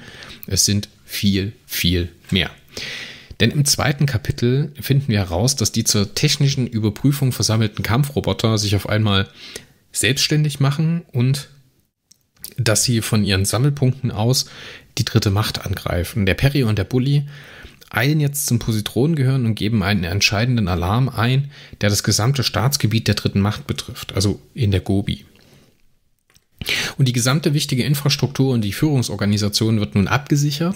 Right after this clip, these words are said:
ne, und vor dem Zugriff der feindlichen Roboter geschützt. Von Captain Kleins Kampfstand aus übernehmen Perry und Bully jetzt die Führung über die Widerstandskämpfer gegen die angreifenden Roboter, ne, denn das überrumpelt die dritte Macht natürlich schwer.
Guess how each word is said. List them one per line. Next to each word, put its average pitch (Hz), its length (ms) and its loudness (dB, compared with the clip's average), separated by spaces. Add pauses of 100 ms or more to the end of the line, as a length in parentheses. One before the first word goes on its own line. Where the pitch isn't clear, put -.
(120)
ne, 120 200 2 (280)
und 107 120 0
vor 120 120 2
dem 107 140 0
Zugriff 143 380 0
der 110 140 2
feindlichen 107 460 0
Roboter 92 320 0
geschützt. - 520 -2 (1300)
Von - 160 2
Captain 143 300 2
Kleins 131 640 0 (600)
Kampfstand - 580 0
aus 120 240 2
übernehmen 107 320 0
Perry 127 260 0
und 107 140 2
Bully 123 260 0
jetzt 110 240 -2
die 98 80 -2
Führung 143 540 0
über 104 160 -2
die 101 120 0
Widerstandskämpfer 113 1120 0
gegen 101 300 2
die - 160 -2
angreifenden 101 640 2
Roboter, 143 480 0
ne, 110 220 2
denn 95 180 2
das 95 160 0
überrumpelt 117 480 2
die 107 80 2
dritte - 220 -2
Macht 101 240 0
natürlich 95 360 0
schwer. 113 480 0